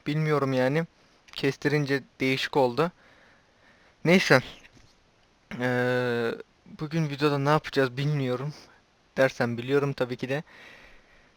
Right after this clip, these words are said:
Şimdi bu arkeolojide hani dediniz ki Rocky falan hani bir kullanalım falan nasıldır, nedir diye bir şey yaptınız, söylediniz. Ben de tamam dedim. Hadi bir kullanalım bunu.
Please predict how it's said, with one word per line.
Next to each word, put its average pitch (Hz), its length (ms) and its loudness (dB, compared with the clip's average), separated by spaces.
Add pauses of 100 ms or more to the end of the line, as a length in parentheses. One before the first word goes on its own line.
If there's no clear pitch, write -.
(160)
Şimdi 156 440 2
bu 165 240 2
arkeolojide 175 720 6
hani 170 260 4
dediniz 165 440 2
ki 151 320 0
Rocky 147 320 0
falan 156 380 4
hani 139 380 -2 (160)
bir 139 60 -6
kullanalım 143 640 2
falan 143 440 2
nasıldır, 139 600 -4 (180)
nedir 135 580 -2 (460)
diye 131 220 -2
bir 135 120 -6 (640)
şey 160 180 0
yaptınız, 151 480 2
söylediniz. 139 720 -2
Ben 151 180 4
de 175 200 2
tamam 180 360 4
dedim. 139 220 -6 (460)
Hadi 143 240 0
bir 151 40 -4
kullanalım 143 600 2
bunu. 131 200 -4